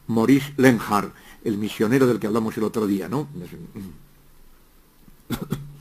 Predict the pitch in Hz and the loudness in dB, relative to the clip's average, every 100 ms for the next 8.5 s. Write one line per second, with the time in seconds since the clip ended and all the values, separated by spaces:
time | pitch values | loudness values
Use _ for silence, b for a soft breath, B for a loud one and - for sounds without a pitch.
0 | b b b b b b b b - - | b b b b b b b b -20 -20
1 | - 104 110 - 123 - 120 107 - - | -10 -8 -6 -6 -6 -2 0 6 8 8
2 | 95 - 80 - - - - - - - | 4 -8 -8 -8 -8 -8 -10 -10 -12 -14
3 | - - _ - - - - b b b | -18 -20 _ -20 -20 -20 -20 b b b
4 | b 120 104 160 160 233 220 - 127 131 | b -4 8 8 10 8 8 4 6 10
5 | 156 160 143 190 196 - - - - - | 12 12 10 4 -2 -10 -20 -20 -20 0
6 | 139 135 165 160 - 117 - 113 113 139 | 4 8 6 4 0 -2 -2 -2 2 2
7 | 127 110 147 143 117 110 143 113 127 - | 4 2 0 0 -2 2 2 4 2 0
8 | 107 135 139 120 | 2 4 4 -2